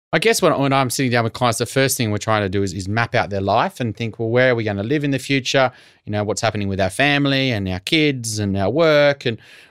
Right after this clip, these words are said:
we start to map all that out and we go, "Well, maybe we've got the house sorted and we know we can renovate it, et cetera" Um, and then that's great. We've got that side. But then we start looking at their investments and we start looking at what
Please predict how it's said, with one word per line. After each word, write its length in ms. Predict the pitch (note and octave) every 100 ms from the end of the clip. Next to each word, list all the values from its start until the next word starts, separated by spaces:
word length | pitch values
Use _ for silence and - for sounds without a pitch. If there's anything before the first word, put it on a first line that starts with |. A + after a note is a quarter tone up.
| -
we 80 | B2+
start 240 | D#3 A#2+
to 80 | B2
map 220 | B2+ A#2
all 140 | A#2 A2
that 160 | A2
out 160 | C#3 A#2+
and 80 | A#2
we 60 |
go, 100 | A2
"Well, 240 | A2 B2 - -
maybe 300 | B2+ D3 C#3+
we've 200 | A#2 -
got 200 | A2+ -
the 100 | F#2+
house 340 | - A2 G#2+
sorted 460 | - G#2 B2 F#3+ F3
and 260 | A2+ G2
we 80 | A2
know 220 | G#2+ A2
we 160 | G#2+ G#2+
can 220 | G#2+ G2+
renovate 420 | G#2 A2 A2+ A2+
it, 80 | A2+
et 100 | F#2+
cetera" 380 | - A2 - E3+ - - - - B2+
Um, 300 | B2+ B2+ - _
and 140 | C3+ C#3+
then 100 | D3+
that's 220 | E3 -
great. 240 | C#3+ G3
We've 100 | C3+
got 160 | A2+ F#2+
that 160 | B2+ -
side. 220 | C3 A2+
But 80 | B2
then 100 | D#3+
we 80 |
start 220 | F3+ D#3 B2
looking 200 | A2 A#2
at 60 |
their 140 | A2 G#2+
investments 520 | G2 G2+ - F#2+ -
and 80 | G#2+
we 60 |
start 320 | G2+ B2 A#2 - _ _ _
looking 240 | C#3 C3+ C3
at 80 | A2
what 240 | C3